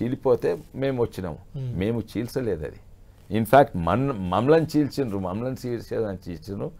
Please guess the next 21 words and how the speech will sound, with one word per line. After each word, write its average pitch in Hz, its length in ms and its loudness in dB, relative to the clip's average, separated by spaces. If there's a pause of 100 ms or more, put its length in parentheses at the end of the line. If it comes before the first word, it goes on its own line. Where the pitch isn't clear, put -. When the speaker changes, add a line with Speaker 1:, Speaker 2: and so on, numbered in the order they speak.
(280)
Speaker 1:
ఇంకోటి 143 380 8
ఎత్తి 139 300 6
పరిస్థితి, 147 460 4
మ్యాక్సిమం 104 480 0
సీట్స్ 147 280 -4
మాకే 131 240 -2
వచ్చినాయి. 101 400 -2
Speaker 2:
అవును. 113 340 -10 (680)
Speaker 1:
అయి-, - 360 -2
అయితే 123 540 6 (140)
బీజేపీ 160 560 8
రావద్దని 123 440 8
వాళ్ళ 127 160 4
దగ్గర 90 220 2
అయింది. 80 260 -4
Speaker 2:
అవును. 120 140 -4
Speaker 1:
అది 120 140 4
ఎప్పుడు 151 280 0
కూడా 151 200 6
అలయన్సెస్ 117 560 2
ఉండయి. 80 260 -4